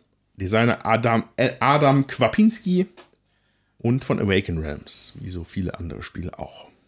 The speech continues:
Ja, wunderbar. Dann machen wir jetzt ein Schleifchen um die Gespielsektion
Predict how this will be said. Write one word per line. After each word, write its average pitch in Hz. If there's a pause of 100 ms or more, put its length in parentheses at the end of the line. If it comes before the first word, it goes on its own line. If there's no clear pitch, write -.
(540)
Ja, 92
wunderbar. 110 (460)
Dann 82
machen 104
wir 101
jetzt 92
ein 92
Schleifchen 92
um 98
die 98
Gespielsektion 127